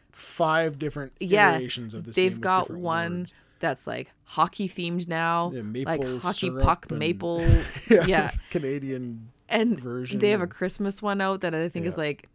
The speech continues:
Speaker 2: Santa cookie elf gift.
Speaker 1: Yeah.
Speaker 2: Like, it's just, and, uh, so they've got, yeah, about four or five different versions of it.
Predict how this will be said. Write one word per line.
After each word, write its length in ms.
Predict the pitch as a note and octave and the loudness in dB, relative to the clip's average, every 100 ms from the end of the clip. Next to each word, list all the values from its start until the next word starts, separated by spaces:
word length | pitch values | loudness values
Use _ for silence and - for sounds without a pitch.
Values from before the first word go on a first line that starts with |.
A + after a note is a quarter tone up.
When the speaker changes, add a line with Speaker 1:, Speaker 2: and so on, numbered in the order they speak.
| - | -10
Speaker 2:
Santa 540 | - F3 F3 F#3 F3 | -6 -2 -2 -2 -6
cookie 500 | - F3 D#3+ F3+ F3 - | -4 -6 -4 -4 -4 -2
elf 580 | D#3+ E3 - - - - _ _ _ _ _ _ _ E3 | 0 0 -4 -18 -20 -20 _ _ _ _ _ _ _ -12
gift. 340 | D#3 D#3+ E3+ - | -2 -2 -2 -6
Speaker 1:
Yeah. 300 | C3+ C3+ D3+ | -4 -4 -2
Speaker 2:
Like, 240 | D#3+ E3+ | -4 2
it's 220 | F#3+ G3+ | 2 2
just, 260 | - F#3+ - _ - - - - _ | 2 -2 -2 _ -20 -20 -20 -20 _
and, 240 | F3+ F#3 F3+ | 0 2 2
uh, 180 | E3+ C#3 | 0 0
so 140 | - | -2
they've 140 | F#3+ G3 | 2 4
got, 180 | G#3 E3+ | 4 2
yeah, 160 | D#3+ | 2
about 220 | D3 D#3+ D3 | 0 -2 0
four 160 | G3 | -2
or 40 | F#3+ | 0
five 280 | F3+ E3 | 0 -2
different 420 | D#3+ D3 D#3 D3 - | -2 -4 -4 -6 -8
versions 500 | - D#3+ E3+ F3 D#3+ | -4 0 0 0 -2
of 120 | D3 | -4
it. 180 | D3 C#3+ | -4 -8